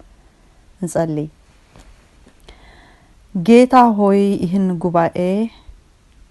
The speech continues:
ደግሞ አንተ ታያለህ። በአንተ ዘንድ ሁለትም ሶስትም ሆነን በተሰበሰብንበት ጊዜ አንተ እንደምትገኝ በቃልህ ተስፋ ገብተህልናልና ዛሬ ደግሞ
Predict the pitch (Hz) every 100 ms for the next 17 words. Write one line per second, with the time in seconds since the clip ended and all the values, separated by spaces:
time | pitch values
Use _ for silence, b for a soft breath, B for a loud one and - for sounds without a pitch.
0 | _ _ _ _ _ _ _ - 180 180
1 | 180 165 160 170 165 156 160 - 156 _
2 | _ _ _ _ _ _ - 175 170 190
3 | 175 202 233 - 185 180 - 240 226 190
4 | 180 - 196 175 175 175 175 b b b
5 | b b b - 190 202 - 208 - 190
6 | 175 170 165 165 - 180 214 262 277 _
7 | 180 190 185 - 220 175 170 170 165 -
8 | 165 185 214 254 b b b b - 180
9 | 185 175 170 170 - - 165 160 - 180
10 | 180 180 196 196 208 214 247 262 b b
11 | b - 196 214 220 226 233